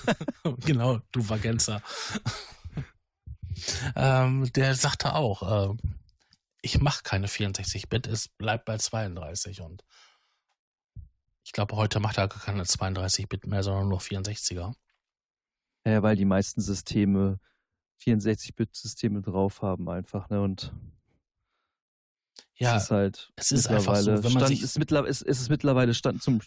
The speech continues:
Speaker 2: zum Standard geworden
Speaker 1: Richtig.
Speaker 2: einfach.
Speaker 1: Also wenn man sich auch im Internet anguckt, was für Betriebssystem und welche, äh,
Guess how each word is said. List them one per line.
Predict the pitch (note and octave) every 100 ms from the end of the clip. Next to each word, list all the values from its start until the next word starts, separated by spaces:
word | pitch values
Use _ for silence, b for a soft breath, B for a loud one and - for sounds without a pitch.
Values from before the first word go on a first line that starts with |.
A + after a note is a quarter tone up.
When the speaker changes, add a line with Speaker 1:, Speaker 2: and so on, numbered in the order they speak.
| _ _ _ _ _ _ _
Speaker 2:
zum | - A#3
Standard | - C3 C#3+ C3
geworden | A2 F#2+ F#2+ F#2+ F#2+
Speaker 1:
Richtig. |
Speaker 2:
einfach. | F#3+ A2 A2 G2 - _ _ B B B B B
Speaker 1:
Also | B2 A#2+
wenn | C#3
man | C3+
sich | C3+ B2+
auch | C3
im | A2
Internet | D3 D3+ C3
anguckt, | C3+ C3+ C#3+ - A2+
was | B2 -
für | B2+
Betriebssystem | B2 A2+ - D#3 - - - C#3+ C#3 A2
und | A#2+ A2+
welche, | A#2 A#2 A#2 A2 A2 A2
äh, | G#2+